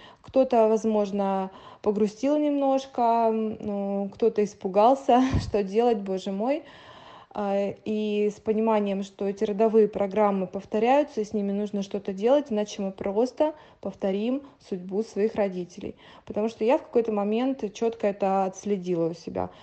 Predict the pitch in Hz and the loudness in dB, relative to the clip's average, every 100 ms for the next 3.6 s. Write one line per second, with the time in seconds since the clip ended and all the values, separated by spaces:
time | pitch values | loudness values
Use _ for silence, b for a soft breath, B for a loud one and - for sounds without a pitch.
0 | B 196 214 247 247 190 185 185 196 214 | B -6 4 4 4 -4 -6 -4 -2 -2
1 | 233 202 180 - - - - 190 180 - | 0 0 0 -4 -10 -20 -8 -6 -6 -6
2 | 170 196 262 370 - _ B B B B | -4 2 2 2 -4 _ B B B B
3 | B - 214 220 214 185 | B -2 0 2 0 -2